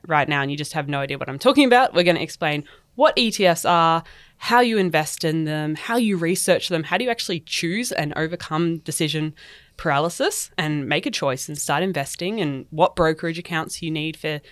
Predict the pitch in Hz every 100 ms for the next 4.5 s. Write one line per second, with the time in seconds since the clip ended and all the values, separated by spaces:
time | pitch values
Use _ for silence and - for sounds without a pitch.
0 | _ - 196 175 185 175 180 170 165 -
1 | 175 160 160 208 240 202 170 147 139 156
2 | - 175 151 156 - - _ _ 180 170
3 | 160 - 262 240 214 208 208 185 165 160
4 | 151 254 294 269 -